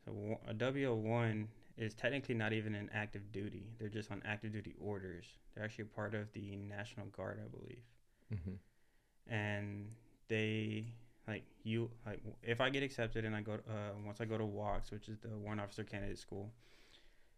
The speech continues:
Speaker 1: if I make it through the five weeks and I graduate, uh, I'll get my D D two fourteen. I'll,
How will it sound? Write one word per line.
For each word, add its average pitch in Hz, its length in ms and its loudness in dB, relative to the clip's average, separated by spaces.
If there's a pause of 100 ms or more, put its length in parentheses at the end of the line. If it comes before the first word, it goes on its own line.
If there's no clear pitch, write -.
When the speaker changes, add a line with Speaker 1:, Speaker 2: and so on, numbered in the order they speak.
(120)
Speaker 1:
if 110 80 -4
I 101 80 4
make 110 180 4
it 120 60 2
through 117 120 4
the 117 60 2
five 117 320 4
weeks 107 460 -2 (320)
and 107 100 -2
I 110 60 4
graduate, 104 600 2 (840)
uh, 104 60 -4 (180)
I'll 107 60 -4
get 110 140 -4
my 107 100 0
D 104 120 0
D 107 100 10
two 113 160 8
fourteen. 113 560 0 (500)
I'll, 101 160 -8